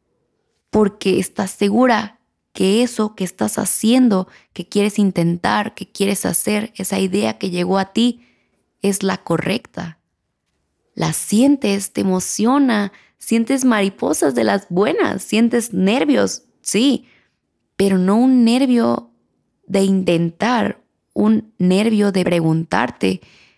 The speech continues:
si saldrá bien. Y está bien ese nervio porque todo lo que haces con amor, te preocupa si saldrá bien. Es normal. Y spoiler,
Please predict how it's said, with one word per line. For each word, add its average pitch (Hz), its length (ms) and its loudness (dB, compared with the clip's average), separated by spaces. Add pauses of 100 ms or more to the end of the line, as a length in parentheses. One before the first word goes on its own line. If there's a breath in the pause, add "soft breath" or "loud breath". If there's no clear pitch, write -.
(140)
si 185 220 -2
saldrá 160 400 0
bien. 202 440 0 (1000)
Y 185 120 2
está 202 220 0
bien 311 180 4
ese 330 160 0
nervio 269 540 2
porque 202 560 -2 (680 soft breath)
todo 294 280 2
lo 302 140 2
que 226 140 -2
haces 240 280 -2
con 208 220 -2
amor, 214 480 2 (840)
te 104 160 -2
preocupa - 720 0
si 220 120 0
saldrá 196 380 -2
bien. - 400 -2 (760)
Es 233 180 0
normal. 220 640 0 (800)
Y 190 200 2
spoiler, 220 760 -2